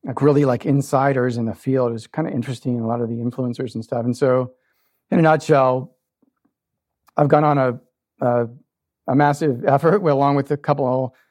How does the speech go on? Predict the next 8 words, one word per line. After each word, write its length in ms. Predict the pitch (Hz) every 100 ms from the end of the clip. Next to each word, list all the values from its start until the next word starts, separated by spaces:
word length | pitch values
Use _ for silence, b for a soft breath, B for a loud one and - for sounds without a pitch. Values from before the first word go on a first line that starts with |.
| _ -
two, 100 | 143
three 140 | 147
amazing 400 | 139 143 139 131
coworkers, 800 | 135 143 147 143 147 139 139 -
Maria, 440 | 117 123 139 139
Angelica, 500 | 139 110 131 139 139 127
and 80 |
others 320 | 131 139 131